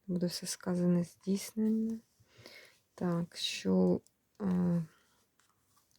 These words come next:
здійсняться мрії, бранці, м, українці ви-, будуть визволені, а Росії, м, навпаки, е, дуже вигідно, щоб вони були всі живі і здорові,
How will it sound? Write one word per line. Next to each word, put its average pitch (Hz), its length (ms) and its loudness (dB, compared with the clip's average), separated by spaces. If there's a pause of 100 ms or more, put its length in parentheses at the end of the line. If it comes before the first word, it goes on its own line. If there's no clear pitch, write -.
(600)
здійсняться 180 880 4
мрії, 196 720 6
бранці, 175 840 2 (100)
м, 175 520 -2
українці 170 680 2
ви-, 175 880 2 (120)
будуть 170 420 0
визволені, 208 800 6 (800)
а 165 460 0 (340)
Росії, 175 960 4 (1040)
м, 175 440 0
навпаки, 170 720 -2 (460)
е, 165 280 0
дуже 170 380 4
вигідно, 180 640 6
щоб 165 300 -6
вони 165 240 4
були 160 260 2
всі - 280 -8
живі 165 360 2
і - 180 -4
здорові, 170 640 2